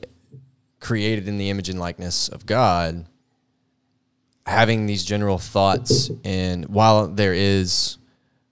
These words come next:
power to, um,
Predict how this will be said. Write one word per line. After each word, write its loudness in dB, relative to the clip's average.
power 2
to, -4
um, -2